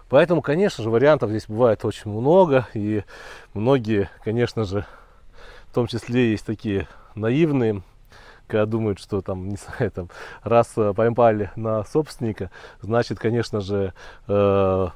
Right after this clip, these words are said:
значит, все. Все, значит, покупают дешевле и так далее. На самом деле вот такая ситуация. Они, конечно же, остались довольны инвестициями. Кстати, здесь можно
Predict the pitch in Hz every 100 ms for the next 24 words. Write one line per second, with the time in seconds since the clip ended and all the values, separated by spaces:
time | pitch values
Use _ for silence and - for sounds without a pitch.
0 | - 107 98 - - 104 87 - - -
1 | - - - - - 117 107 107 - -
2 | - 120 95 113 160 147 113 113 107 101
3 | 92 - - - - 104 170 170 147 139
4 | 113 - 120 - - 107 90 - 71 -
5 | - - - 139 170 131 127 107 113 -
6 | 123 101 - 110 120 131 120 101 101 107
7 | - 190 - 107 - 98 98 120 110